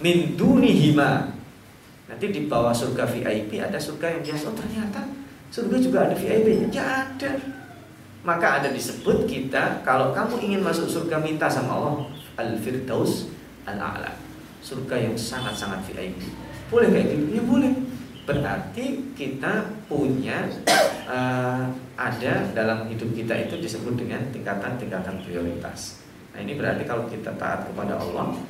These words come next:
dimasukkan surganya sesuai dengan kita memprioritaskan amal kita. Meskipun masuk surga bukan karena itu, ya, karena rahmat Allah Subhanahu wa taala.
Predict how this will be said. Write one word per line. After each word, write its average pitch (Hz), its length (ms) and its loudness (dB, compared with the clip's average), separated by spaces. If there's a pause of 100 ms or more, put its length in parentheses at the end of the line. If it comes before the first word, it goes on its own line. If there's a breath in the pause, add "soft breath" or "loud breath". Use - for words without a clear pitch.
(180)
dimasukkan 101 560 -6
surganya 95 400 -6
sesuai 127 320 -4
dengan - 240 -6 (400)
kita - 160 -6
memprioritaskan 101 800 -6
amal 90 240 -10
kita. 95 400 -10 (320)
Meskipun - 320 -8
masuk 113 240 -4
surga 147 240 -4
bukan 113 240 -2
karena 98 160 -4
itu, 98 320 -6
ya, 98 40 -2 (280)
karena 101 240 -6
rahmat 98 320 -6
Allah 98 240 -4
Subhanahu 92 400 -6
wa 85 80 -6
taala. - 240 -10